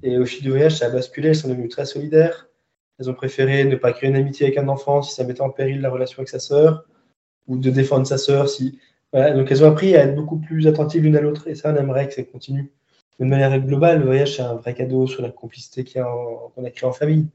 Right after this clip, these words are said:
Passer vingt-quatre sur vingt-quatre ensemble toute l'année, à cinq, c'est juste un... un super cadeau qu'on s'est fait. Parce que je pense que les enfants, en grandissant, la relation qu'on a créée là, elle est unique. Moi, j'ai l'habitude, je les vois le soir et le week-end, parce que je suis au boulot et que le soir, c'est de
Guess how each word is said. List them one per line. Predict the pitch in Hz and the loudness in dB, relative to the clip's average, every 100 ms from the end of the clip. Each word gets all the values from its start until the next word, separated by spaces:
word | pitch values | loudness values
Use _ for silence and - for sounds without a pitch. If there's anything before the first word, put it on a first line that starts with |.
| _ _ _ _ _ - | _ _ _ _ _ -14
Passer | 123 - 139 | -14 -6 -4
vingt-quatre | 131 127 135 135 | -2 -4 -4 -10
sur | 120 | -10
vingt-quatre | 117 135 135 120 | -8 -6 -8 -10
ensemble | 113 143 143 131 | -8 -4 -4 -6
toute | - | -8
l'année, | 123 127 151 156 - _ _ - | -4 -2 0 -2 -6 _ _ -14
à | 120 | -12
cinq, | - 147 156 | -4 -2 -2
c'est | 151 - 110 | -4 -12 -12
juste | 107 117 - | -12 -16 -14
un... | 110 _ _ - | -14 _ _ -18
un | 123 120 | -16 -18
super | - - 123 - | -20 -8 -6 -4
cadeau | 123 127 | -4 -4
qu'on | 123 131 | -4 -4
s'est | - | -4
fait. | 156 160 - _ _ _ _ _ _ _ - | -4 -4 -6 _ _ _ _ _ _ _ -12
Parce | 117 - - - | -10 -12 -14 0
que | 131 135 | 4 4
je | 127 | 2
pense | 123 131 127 | 2 2 2
que | |
les | 117 | -2
enfants, | 120 - 120 | -2 -2 -2
en | |
grandissant, | 117 113 - 143 156 175 | -2 -4 -4 2 2 2
la | 127 | 0
relation | 135 147 151 156 | 2 2 2 0
qu'on | 147 | 2
a | 139 | 0
créée | - 135 | 0 2
là, | 135 156 | 4 4
elle | 139 | 2
est | 127 | 2
unique. | 131 147 156 - _ _ _ _ _ _ - | 0 2 0 -2 _ _ _ _ _ _ -10
Moi, | 120 135 | 0 2
j'ai | 139 | 4
l'habitude, | 127 113 - 156 | 4 2 0 2
je | 131 | 2
les | |
vois | 127 127 | 4 4
le | |
soir | 117 - 131 127 | 2 2 4 4
et | 120 | 2
le | 117 | -2
week-end, | 127 151 147 | 0 2 2
parce | 135 - | 0 -6
que | |
je | 113 | -6
suis | 117 | -6
au | |
boulot | 120 135 139 | -2 0 2
et | 135 | 2
que | 123 | 0
le | 117 | -8
soir, | - 123 | -6 -6
c'est | - 117 | -4 -4
de | 110 110 117 117 117 | -2 -4 -4 -4 -6